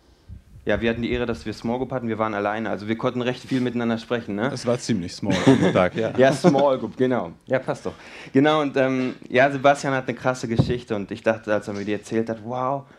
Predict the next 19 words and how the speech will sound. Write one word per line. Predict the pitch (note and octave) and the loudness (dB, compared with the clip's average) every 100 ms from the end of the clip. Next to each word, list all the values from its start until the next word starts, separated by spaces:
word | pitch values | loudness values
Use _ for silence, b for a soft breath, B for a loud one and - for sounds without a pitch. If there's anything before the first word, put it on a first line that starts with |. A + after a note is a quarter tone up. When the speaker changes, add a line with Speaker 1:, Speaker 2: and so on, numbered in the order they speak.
| b - | b -20
Speaker 1:
das | - | -18
passt | - C3 - | -8 -8 -6
doch | A#2 | -6
genau | B2 A#2+ B2 | -2 -2 -4
zu, | B2+ - A2+ b b b b | -8 -10 -12 b b b b
zu | - A2+ | -10 -4
dem | A2+ | -4
Thema | A#2 B2 A#2 | -2 -4 -4
heute.“ | G2+ F#2+ F#2+ F2+ - | -4 -8 -10 -14 -6
Weil | G#2 | 0
er | A2 | 0
hat | - | 2
einen | A#2+ C3 | -2 -2
Punkt | C3+ C3+ | -4 -4
in | C3+ A#2 | -4 -4
seinem | G#2+ | -4
Leben | G#2+ A2+ A2+ | -2 -4 -2
gehabt, | A2 A2 - | -4 -8 -12
das, | G2+ - | -18 -20